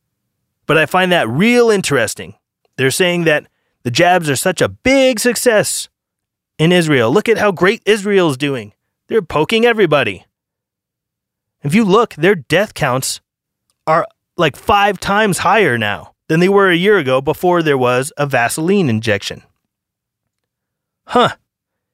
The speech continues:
Interesting. There's this phrase going around, and I think it's completely legit in this instance.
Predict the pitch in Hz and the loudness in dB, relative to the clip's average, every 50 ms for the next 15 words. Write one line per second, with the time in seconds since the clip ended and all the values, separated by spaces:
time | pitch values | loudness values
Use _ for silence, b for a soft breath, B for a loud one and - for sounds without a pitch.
0 | _ _ _ _ _ _ _ _ _ _ _ _ _ _ _ _ _ _ - - | _ _ _ _ _ _ _ _ _ _ _ _ _ _ _ _ _ _ -2 -2
1 | 233 247 - 220 196 165 131 - 120 104 95 - _ _ _ _ _ _ _ _ | 0 2 2 2 2 2 0 -2 -6 -10 -10 -12 _ _ _ _ _ _ _ _
2 | _ _ _ _ _ _ _ _ _ _ _ _ _ _ _ _ _ _ _ _ | _ _ _ _ _ _ _ _ _ _ _ _ _ _ _ _ _ _ _ _
3 | _ _ _ _ _ _ _ _ _ _ _ - 147 170 175 175 160 160 175 175 | _ _ _ _ _ _ _ _ _ _ _ 0 2 2 2 2 2 0 0 0
4 | 165 - - - - _ - - - - 208 220 214 190 156 139 135 131 151 143 | 0 0 -4 -8 -12 _ -16 -8 -2 0 2 4 4 4 2 2 0 0 0 2
5 | 147 139 135 131 127 123 123 123 139 143 147 - - 143 139 131 131 127 - - | 2 2 0 0 0 0 0 0 -2 -2 -4 -6 -6 -4 -2 -2 -4 -4 -4 -4
6 | 180 196 - 165 127 - - - - 135 123 - - - 180 202 175 - 165 170 | -4 -2 -2 -4 -6 -8 -8 -8 -8 -8 -8 -6 -4 -4 -4 -2 -2 -2 -2 0
7 | 165 147 135 135 131 120 123 190 226 - - - 127 127 135 127 139 151 - - | 0 0 0 0 0 0 2 2 2 0 0 -4 -4 -2 0 0 0 0 -2 -4
8 | - - - - - 180 190 - - 123 107 90 - - - | -8 -10 -8 -4 -4 -2 -2 -4 -6 -10 -10 -10 -12 -14 -14